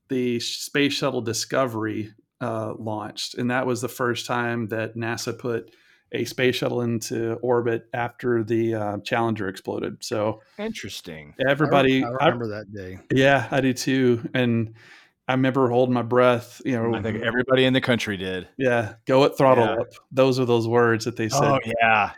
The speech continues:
Speaker 1: "Go at throttle up." Seventy-three seconds into is when Challenger exploded, and then, um,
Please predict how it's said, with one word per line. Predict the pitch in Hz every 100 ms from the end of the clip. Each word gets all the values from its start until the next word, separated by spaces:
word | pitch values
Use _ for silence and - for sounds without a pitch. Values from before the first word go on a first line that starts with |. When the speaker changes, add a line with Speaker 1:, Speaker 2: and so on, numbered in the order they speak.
| _ -
Speaker 1:
"Go | 123 127
at | -
throttle | 127 120 113
up." | 107 - -
Seventy-three | - 147 139 151 151 131
seconds | 147 127 120 127
into | 117 113 117
is | 107 104
when | 110
Challenger | 107 113 110 107
exploded, | 107 - 104 104 107
and | 107
then, | 113 110 110 - - - _ _ -
um, | 110 104 101 104